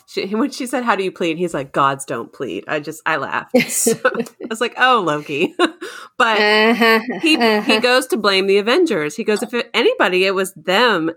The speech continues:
Speaker 1: They time traveled." And I wonder, and I'd love to get your opinion, do you think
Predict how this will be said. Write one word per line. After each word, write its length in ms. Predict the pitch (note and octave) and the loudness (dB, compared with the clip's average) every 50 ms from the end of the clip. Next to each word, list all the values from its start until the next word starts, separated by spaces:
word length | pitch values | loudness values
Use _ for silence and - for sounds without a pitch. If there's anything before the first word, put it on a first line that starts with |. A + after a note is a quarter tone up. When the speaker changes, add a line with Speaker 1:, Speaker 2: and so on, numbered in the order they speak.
| _ | _
Speaker 1:
They 260 | E3+ F#3 F#3+ G#3 C4 C#4+ | -4 0 2 2 2 0
time 380 | - - B3 A3+ A#3 A#3 A#3+ | -2 -2 0 0 0 0 -2
traveled." 420 | - - G3 F3 E3+ D#3+ D#3+ D#3 - - - | -4 0 2 2 2 2 0 -4 -6 -4 -2
And 140 | G3+ A3 | 0 2
I 80 | A#3 A#3+ | 2 2
wonder, 840 | B3 A3+ A3 A#3 C4 D4 D#4 D4 D4 C4 A#3+ A#3 A3+ A3+ A3+ A3+ - _ _ _ _ _ _ _ _ _ _ _ _ _ _ _ _ _ _ _ _ _ _ | 0 0 0 0 2 2 0 0 -2 -4 -4 -4 -4 -6 -8 -10 -14 _ _ _ _ _ _ _ _ _ _ _ _ _ _ _ _ _ _ _ _ _ _
and 120 | F#3+ G3+ | 0 0
I'd 140 | G#3 G#3 F#3+ | 0 0 2
love 180 | G#3+ G#3+ G#3+ A3+ | 2 2 2 2
to 60 | A3+ | 2
get 140 | A3 F#3 B2+ | 0 2 2
your 140 | F#3+ F#3+ | 2 0
opinion, 640 | F3 E3+ - G#3+ G#3+ A3 G3+ F3+ E3+ D#3+ D#3+ E3+ - _ _ | 0 0 -2 -4 -2 0 2 2 2 0 0 -4 -8 _ _
do 80 | G3+ | -4
you 220 | G3+ G#3 A3+ A#3+ A#3+ | -2 0 0 -2 -2
think 480 | A#3+ - D4 D4 D#4 F4+ - _ _ | -4 -4 -2 0 0 0 -2 _ _